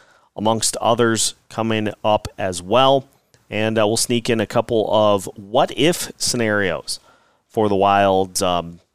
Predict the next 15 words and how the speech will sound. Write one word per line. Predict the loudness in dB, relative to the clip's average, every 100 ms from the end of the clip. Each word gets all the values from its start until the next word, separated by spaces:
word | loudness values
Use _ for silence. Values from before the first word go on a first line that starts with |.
| _ _ _ _ _
that | -4 -2
will | 0 -2
be | -2 -4 -2
interesting | -2 -2 -2 0 0 0
to | -2 0 0 0
take | -2 -2 -2
a |
look | -4 -4 -2
at | -2 -2 -6 -12 _ _ _
as | -2 -2 -4
well. | -6 -6 -6 -14 _ -20 -20 -20 -20 -20 -20 -20 -20 -4
Middleton | 2 4 4 4 4 4 4 0 -4 _
is | 4 4 6 4 2
signed | 2 4 4 4 4 2 0
through | -4 -6 -2 2 4 4 2 0 0